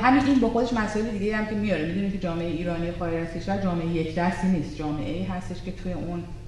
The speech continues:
اه، آدم‌ها نگرش‌های مختلف دارن، سلیقه‌های مختلف وجود داره و در همین جامعهٔ ایرانی خارج از کشور هم سلیقهٔ حاکم شاید به نوعی تا-، یا تمایل حاکم به نوعی تئاتر،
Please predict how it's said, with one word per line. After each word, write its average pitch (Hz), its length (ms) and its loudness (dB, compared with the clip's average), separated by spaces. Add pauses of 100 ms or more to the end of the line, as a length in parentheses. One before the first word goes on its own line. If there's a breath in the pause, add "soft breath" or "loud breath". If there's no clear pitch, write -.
(800)
اه، 151 280 2 (200)
آدم‌ها 160 360 0 (140)
نگرش‌های 160 520 -2
مختلف 180 500 -4
دارن، 165 280 -4
سلیقه‌های 170 500 -2
مختلف 180 440 -2
وجود 160 260 -6
داره 160 300 -4 (720 loud breath)
و 190 100 8 (480)
در 185 140 4
همین 214 260 2
جامعهٔ 180 260 2
ایرانی 170 320 -2
خارج 170 280 -2
از 175 120 -2
کشور 175 300 -2
هم 220 120 2 (180)
سلیقهٔ 180 560 0 (180)
حاکم 202 600 2 (100)
شاید 208 580 0
به 185 80 0
نوعی 202 400 0 (420)
تا-، - 500 -2
یا 165 220 -2 (280)
تمایل 180 480 4
حاکم 170 560 4
به 175 120 4
نوعی 185 460 4
تئاتر، 180 600 2